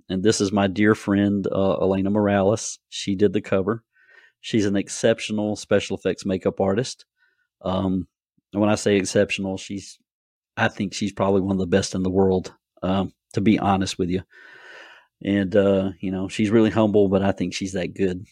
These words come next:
And I wish nothing but great things for her.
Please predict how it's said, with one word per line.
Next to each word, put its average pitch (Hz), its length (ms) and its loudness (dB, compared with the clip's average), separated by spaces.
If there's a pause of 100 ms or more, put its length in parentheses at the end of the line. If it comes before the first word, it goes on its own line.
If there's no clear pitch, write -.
(140)
And 95 320 -4
I 92 200 0
wish 95 280 0
nothing 95 260 -2
but 98 140 -6
great 101 340 2
things 95 320 -8
for 87 160 -8
her. 95 300 -4